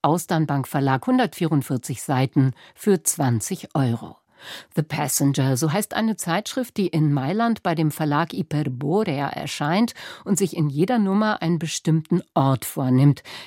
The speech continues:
Es gibt auch sehr schöne Fotos und Grafiken. Berlin kam schon vor,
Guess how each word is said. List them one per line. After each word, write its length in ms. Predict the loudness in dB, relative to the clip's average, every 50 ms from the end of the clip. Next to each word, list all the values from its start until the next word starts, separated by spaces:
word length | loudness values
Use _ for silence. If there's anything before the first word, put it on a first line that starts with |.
| -10 -8
Es 120 | -6 -2
gibt 200 | -2 -2 2 2
auch 80 | 0 0
sehr 180 | 2 0 0
schöne 260 | 0 2 2 2 2 2
Fotos 520 | 0 0 0 0 0 0 -2 -4 -4 -2
und 180 | -2 -2 -2 -2
Grafiken. 760 | 0 -2 0 0 0 -2 -4 -8 -8 -6 -10 -10 -10 -12 -4 0
Berlin 320 | 0 4 4 4 4 4
kam 260 | 2 2 2 2 2 0
schon 200 | -2 -2 -2 -4
vor, 400 | -2 0 2 4 4 2 2